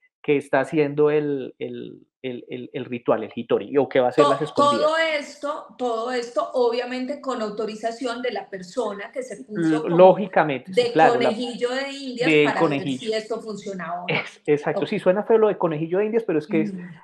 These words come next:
Speaker 1: ese, ese, ese, ese era la, el, el adjetivo que teníamos para, para, el calificativo que teníamos para él en ese momento. Entonces, sí, entonces, pero nosotros le explicamos, ojo, porque esto así, así, sí, así,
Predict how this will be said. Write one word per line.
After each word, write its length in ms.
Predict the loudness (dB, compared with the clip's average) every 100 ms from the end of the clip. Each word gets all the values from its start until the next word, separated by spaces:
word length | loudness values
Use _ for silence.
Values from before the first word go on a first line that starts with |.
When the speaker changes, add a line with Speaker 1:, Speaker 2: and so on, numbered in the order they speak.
| _ _ _
Speaker 1:
ese, 280 | -2 0 0
ese, 200 | 0 -4
ese, 180 | -10 -8 -6
ese 280 | -4 -4 -2
era 140 | 2
la, 320 | 4 4 2 -6 _ _ -18 -10
el, 280 | -4 -4 0
el 160 | 4 6
adjetivo 520 | 6 2 2 2 2
que 100 | 2
teníamos 420 | 0 0 -2 0
para, 360 | 2 2 2 -2
para, 200 | -6 -6
el 120 | -2
calificativo 580 | 0 0 0 -2 0 0
que 120 | 0
teníamos 280 | -2 -2 -2
para 200 | 0 2
él 80 | 0
en 100 | -2
ese 100 | -4
momento. 280 | -4 -6 -6
Entonces, 300 | 0 0 2
sí, 260 | 0 0 _ -20 -20 _ _
entonces, 380 | 2 2 2 -10 -12 _ _ _ _
pero 360 | 4 4 4 -2
nosotros 320 | 2 2 4
le 40 | 2
explicamos, 500 | 2 2 2 2 0
ojo, 180 | 2
porque 340 | 2 2 2 2
esto 420 | 0 _ 2 4
así, 260 | 4 2 -2
así, 240 | -2 -6
sí, 220 | -6 -6
así, 280 | -6 -6 -12